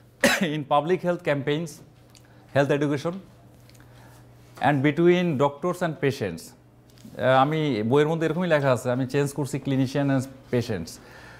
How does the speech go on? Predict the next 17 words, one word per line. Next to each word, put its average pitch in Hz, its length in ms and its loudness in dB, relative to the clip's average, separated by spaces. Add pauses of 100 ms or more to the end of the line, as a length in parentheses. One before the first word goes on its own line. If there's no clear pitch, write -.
(260)
আমার 139 200 2
সাথে 156 160 0
আপনারা 151 260 2
এগ্রি 143 200 0
করবেন 113 400 0
যে 117 440 2
clinician, 165 500 2
আহ, - 1900 -4
is 123 40 2
good 131 320 0
term। 104 200 2 (1600)
হ্যাঁ, 202 260 2
clinician 170 480 4
is 143 160 2
good 135 180 0
term। 107 140 -4 (1000)
Because 165 380 6